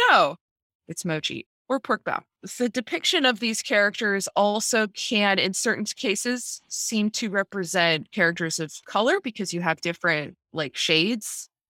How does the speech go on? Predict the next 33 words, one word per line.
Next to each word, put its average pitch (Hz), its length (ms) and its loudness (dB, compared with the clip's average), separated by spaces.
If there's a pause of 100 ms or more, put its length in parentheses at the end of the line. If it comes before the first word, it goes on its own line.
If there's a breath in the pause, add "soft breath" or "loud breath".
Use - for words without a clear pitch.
(140)
of 185 120 -8
skin 233 260 0
tone. 254 420 2
And 180 380 4 (540)
this 226 180 -2
is 220 140 -4
a 208 40 2
lot 202 280 4
more 202 180 2
effort 175 640 2
than 165 640 2
some 190 640 0
movies 180 560 -2
do 170 220 0
to 170 100 0
make 160 220 2
characters 160 640 0
very, 160 220 2
especially 190 440 -2
in 156 120 -2
Japan, 185 500 0
where 160 100 -4
you 160 140 -2
have 151 100 0
a 156 60 -4
lot 147 120 2
of 156 100 -4
characters 156 460 0
where 151 120 -2
it's - 120 -10
just - 200 -6
hair 156 200 -2
color 160 520 0